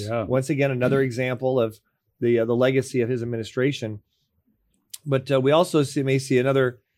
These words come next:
Speaker 2: uh, example of that legacy in another case, uh, where dealing with a federal court permanently enjoining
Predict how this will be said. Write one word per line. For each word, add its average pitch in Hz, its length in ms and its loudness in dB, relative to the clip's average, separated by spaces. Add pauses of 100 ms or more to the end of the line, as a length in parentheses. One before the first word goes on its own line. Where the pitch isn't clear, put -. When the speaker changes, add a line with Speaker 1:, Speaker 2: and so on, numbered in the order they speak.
(280)
Speaker 2:
uh, 120 200 0
example 127 560 -2
of 113 80 0
that 120 180 0
legacy 127 560 0
in 120 80 -4
another 139 300 -4
case, 117 440 -2 (520)
uh, 123 140 0
where 127 480 0
dealing 139 420 -2
with 131 340 -2 (360)
a 120 80 -4
federal 147 340 2
court 135 340 0
permanently 185 600 -2
enjoining 135 720 -2